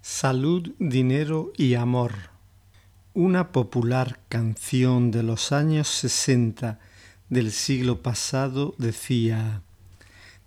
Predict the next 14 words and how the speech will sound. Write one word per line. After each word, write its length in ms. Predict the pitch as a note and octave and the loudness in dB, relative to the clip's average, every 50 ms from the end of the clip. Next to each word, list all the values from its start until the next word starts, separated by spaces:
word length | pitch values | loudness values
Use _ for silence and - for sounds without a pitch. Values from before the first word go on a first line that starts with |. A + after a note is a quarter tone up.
| - _ - | -20 _ -2
"Tres 360 | - D#3 C#3+ E3 E3+ - - | 0 2 2 2 0 -2 -4
cosas 680 | - - - - C3+ A#2+ - - - B2 A2 - - - - - | -6 -4 0 0 0 2 0 0 -2 -2 -2 -4 -6 -10 -4 -2
hay 240 | D3 C#3+ C#3 C3 | 2 2 4 4
en 140 | B2 A#2 A2+ | 2 2 2
la 100 | A2+ A2+ | 0 -2
vida: 440 | G2+ A2+ A2+ G#2+ G2 A#2 A2+ G#2+ - - - - - - - - - - - | -4 -4 -6 -6 -6 -6 -8 -8 -10 -16 -20 -20 -20 -20 -20 -20 -20 -20 -18
salud, 680 | - - - - B2+ A#2 A2+ A#2 C3 D#3 F3 F3+ F3+ C#4+ - - _ _ - | -12 -8 -2 0 0 2 2 2 4 4 2 2 0 -6 -14 -18 _ _ -2
dinero 600 | - B2+ A#2+ A#2 A2+ A#2+ B2+ C3 C#3 C#3+ - - | 0 2 4 4 4 4 2 2 0 -2 -2 0
y 140 | - B2 A#2 | 0 0 2
amor. 460 | A2+ A2 G#2+ A2 A2+ A2+ A2 - - - _ - - - - - - - - - - - | 2 2 0 0 -2 -2 -4 -6 -10 -18 _ -20 -20 -20 -20 -20 -20 -20 -20 -10 -2 2
Y 140 | D3 B2+ | 4 4
el 220 | B2+ A#2+ A#2 A2+ - | 6 4 2 0 0
que 120 | - B2+ | -2 -2
tenga 580 | - - - D3+ E3 E3+ D#3 C3 C3 A#2+ A#2+ | -2 0 2 2 4 2 2 0 -2 -4 -4